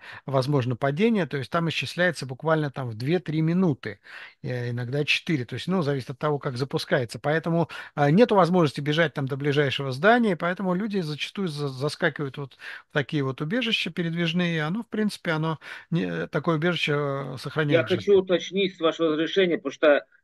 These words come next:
Speaker 2: этими переносными убежищами никого не удивишь, они уже сегодня существуют давно в Украине, это, это не,
Speaker 1: А, да?
Speaker 2: не вопрос. Просто
Speaker 1: Мгм.
Speaker 2: я хочу сказать, что школы сделаны разными козырьками, разными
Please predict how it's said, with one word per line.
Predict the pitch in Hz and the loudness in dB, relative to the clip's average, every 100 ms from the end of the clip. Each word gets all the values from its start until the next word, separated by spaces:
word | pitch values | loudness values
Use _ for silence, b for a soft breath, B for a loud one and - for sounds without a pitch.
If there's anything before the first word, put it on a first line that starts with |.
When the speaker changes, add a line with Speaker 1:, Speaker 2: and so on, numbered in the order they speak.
| - | -2
Speaker 2:
этими | 143 147 180 185 175 156 127 120 | -2 0 4 6 6 4 2 0
переносными | - 147 160 165 202 208 | 0 0 0 0 2 4
убежищами | 185 208 190 - 185 | 6 6 6 4 4
никого | 175 - 185 196 | 4 2 2 4
не | 196 | 2
удивишь, | 196 - 196 214 - | 0 0 0 0 0
они | 139 165 | -2 -2
уже | 151 165 - | 0 0 0
сегодня | 175 180 175 | 0 2 0
существуют | - - 160 185 190 185 143 | -6 -12 -2 8 8 8 4
давно | 156 170 190 | 2 4 4
в | 160 | 4
Украине, | - 160 175 196 180 | 2 4 6 6 2
это, | 165 - | -2 -2
это | 156 147 - 165 | -4 -2 0 0
не, | 165 180 175 165 | 2 4 4 4
Speaker 1:
А, | 131 123 | 0 -4
да? | 147 180 | -8 -2
Speaker 2:
не | 175 | 4
вопрос. | 175 - 196 190 135 - - B _ | 4 6 8 8 6 0 -20 B _
Просто | - 180 131 196 | 4 4 6 4
Speaker 1:
Мгм. | - | 4
Speaker 2:
я | 143 165 | 2 2
хочу | 196 185 202 | 2 2 4
сказать, | - 196 | 4 2
что | - 180 | 4 0
школы | - - 214 220 202 175 | 0 2 8 10 10 6
сделаны | - 196 190 185 180 175 | 6 6 8 6 2 0
разными | 160 185 175 175 | 2 2 0 -6
козырьками, | 165 165 160 175 160 - 196 190 180 | -2 0 4 2 2 4 4 6 4
разными | 165 175 170 180 180 170 | 4 2 0 -4 -6 -6